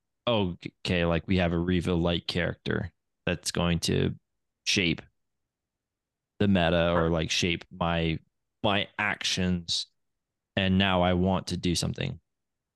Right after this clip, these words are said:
Like, I don't have any desire to play T B other than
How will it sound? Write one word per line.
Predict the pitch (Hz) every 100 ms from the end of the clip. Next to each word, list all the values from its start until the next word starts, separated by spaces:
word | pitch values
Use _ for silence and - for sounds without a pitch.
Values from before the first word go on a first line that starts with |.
| _ _ -
Like, | - -
I | 143
don't | 139 120
have | 113 92 -
any | 135 139 135 127 123
desire | 113 101 98 98 95 90
to | 87 - - -
play | - 98 95 95 90 -
T | - 101
B | 92 95 92 87 -
other | 95 95 90
than | 87 87 85